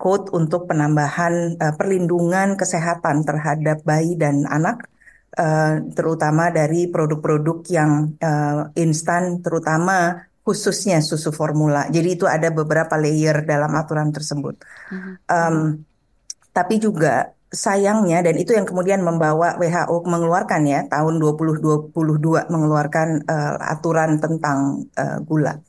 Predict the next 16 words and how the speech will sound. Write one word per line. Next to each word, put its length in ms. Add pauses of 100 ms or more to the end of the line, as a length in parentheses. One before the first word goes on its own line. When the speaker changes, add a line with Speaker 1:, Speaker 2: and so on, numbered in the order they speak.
(280)
Speaker 2:
Hmm. 140
Speaker 1:
Nah, 120 (540)
sayangnya 920
hal 240
tersebut, 720 (320)
em, 640
kalaupun 560
W 80
H 260
O 60
sudah 320
mengeluarkan 560
sebuah 720
guideline 640
atau 300
code, 400